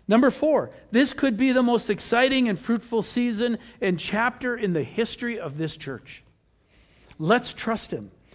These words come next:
Let's put our faith in that he knows what he's doing with his vineyard. And actually, it's his vineyard, not ours. Sometimes the trees stage a mutiny and think it's their, they're in charge of it. That, that's not true. Uh, let's reaffirm our belief that his dreams are our best dreams.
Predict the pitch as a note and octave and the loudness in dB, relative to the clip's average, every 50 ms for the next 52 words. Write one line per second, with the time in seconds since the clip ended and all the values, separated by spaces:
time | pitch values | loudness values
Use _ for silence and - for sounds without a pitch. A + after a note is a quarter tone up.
0 | - _ - F#3+ F#3 - - A#3+ A#3+ A#3+ G3+ - - B3 C4 C4+ B3 B3+ A#3+ A3+ | -10 _ -2 -2 -2 0 2 4 4 4 4 4 2 2 2 2 0 0 0 2
1 | A3+ A3+ G#3 G3+ A#3 B3 A#3 A3+ A3+ A3+ B3 G#3+ G#3 A3 A3 G#3 G3+ F#3 D#3 C#3+ | 2 2 2 2 2 2 4 2 2 2 0 -2 0 0 0 0 0 -2 -4 -6
2 | D3 C#3+ - B3 C#4+ D4+ C#4 A#3+ G#3+ G#3 G#3 A3+ A3 G3 G#3 G#3 G#3 G#3+ G#3+ G3 | -8 -4 0 2 2 4 2 2 0 0 -2 -4 -2 0 -2 -2 -2 -2 -6 -6
3 | F#3 F#3 G#3+ A#3 B3 B3 A3+ G3 E3+ E3+ E3+ F3+ F3+ F#3+ G3 F#3+ - - G#3+ G3 | -6 -6 -6 -4 -4 -2 -2 -2 -2 -2 -2 -2 -2 -4 -4 -6 -6 -6 -6 -6
4 | - - - - - F#3+ - - - F3 F3+ F3+ F3+ F3+ G3 G#3 G3+ G3+ G3 F#3+ | -6 -8 -8 -2 0 0 0 0 -2 -4 -4 -4 -4 -4 -2 -2 -2 -2 -4 -4
5 | F3+ E3 D3 D3 C#3 C#3 C#3 C#3 D3 E3 E3 - - - _ _ _ _ _ _ | -4 -6 -6 -6 -8 -8 -10 -10 -12 -12 -14 -18 -20 -20 _ _ _ _ _ _
6 | _ _ _ _ _ _ _ _ _ _ _ _ _ - - E3 D#3+ D#3+ D#3+ D#3+ | _ _ _ _ _ _ _ _ _ _ _ _ _ -4 -4 -2 -2 -2 -2 -4
7 | D#3+ C#3+ B2+ C#3+ B2 - - D#3 D3+ D3+ D3 - - - D3 C#3+ C#3 C#3 A#2+ B2 | -4 -4 -6 -8 -10 -6 -4 -4 -4 -4 -4 -6 -8 -6 -6 -6 -4 -4 -6 -6
8 | B2+ C#3 D3 D#3+ D#3 D3 B2+ A2 - C3+ C3 A#2+ - G2+ - - G#2 A#2 A#2 A#2+ | -6 -6 -6 -6 -6 -6 -6 -8 -8 -10 -10 -10 -10 -12 -14 -14 -12 -12 -12 -12
9 | A#2+ A#2 B2 B2+ A#2+ B2 A#2+ A#2+ - B2+ A#2+ B2+ C3+ C3 C3+ D3+ D3+ - - B2 | -14 -14 -12 -10 -8 -8 -10 -10 -10 -12 -12 -12 -12 -10 -10 -10 -10 -10 -12 -18
10 | A#2 A#2 A2+ B2+ - - - - - - B2+ B2+ A#2 - - C3+ D3+ F3+ - _ | -20 -20 -20 -20 -20 -20 -20 -20 -18 -16 -16 -16 -16 -16 -16 -14 -14 -16 -16 _
11 | _ _ _ _ _ _ _ - - - - - _ _ - F3+ C#3 C#3 E3+ G#3+ | _ _ _ _ _ _ _ -20 -20 -20 -20 -20 _ _ -4 0 2 2 4 2
12 | G3+ - A#3+ C4 B3+ A#3+ A3+ - A#3+ B3 B3+ B3 A#3 A3 F#3 G3 G3 A3 A#3 A#3+ | 2 2 4 4 4 4 4 4 4 4 4 4 4 4 4 2 2 2 2 2
13 | A#3+ A#3+ - G#3+ F3 E3+ F#3 E3+ - - F3 F#3 G3+ G#3+ G#3+ F3+ - - - G3+ | 2 2 2 0 2 2 0 -2 -2 -2 -2 0 2 2 0 -2 -4 -6 -4 -2
14 | G3+ G3+ F#3+ - - F#3 E3+ F#3 F#3+ F#3+ F3 D3+ E3 D#3 C#3+ - - - - C3+ | 0 0 -2 -2 -4 -4 -2 0 0 -2 -2 -2 -4 -4 -4 -6 -10 -12 -10 -10
15 | C3+ B2 A2 F#2+ F2+ E2+ - - - | -8 -8 -10 -12 -14 -18 -20 -20 -20